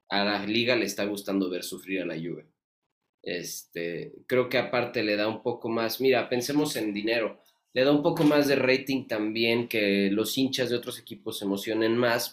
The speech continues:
por partidos de los otros equipos, para que más gente empiece a ver el calcio. Entonces, no sé, amigo, yo ahí sí creo que el, es la actitud también que la Juve debe de encarar este tipo de cosas y decir, "Pues ni modo, se juega, porque nos pusieron ese día y se va a jugar".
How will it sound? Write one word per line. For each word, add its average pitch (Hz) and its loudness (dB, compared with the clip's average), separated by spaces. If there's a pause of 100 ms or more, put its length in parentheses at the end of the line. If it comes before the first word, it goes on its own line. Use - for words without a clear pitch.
por 101 -6
partidos 110 -2
de 98 4
los 95 -6
otros 120 -6
equipos, 151 -4 (400)
para 113 -2
que 123 0
más 131 2
gente 131 -2
empiece 120 -2
a 107 -2
ver 113 2
el 107 -6
calcio. 131 -2
Entonces, 131 -6 (920)
no - -2
sé, 165 2
amigo, 151 0
yo 135 2
ahí 135 6
sí 139 0
creo 135 4
que 117 2
el, 117 0
es 135 2
la 147 4
actitud 147 0
también 135 2
que 135 -2
la 123 2
Juve 127 0
debe 127 0
de 123 2
encarar 113 -2
este 120 -8
tipo 113 -6
de 110 -2
cosas 123 -6
y 113 -6
decir, 104 -4
"Pues 101 -10
ni 101 -2
modo, 135 2
se 143 -6
juega, 147 0
porque 98 -6
nos 95 -2
pusieron 131 0
ese 131 -2
día 147 2
y 117 0
se 101 -6
va 98 -2
a - -6
jugar". 98 -10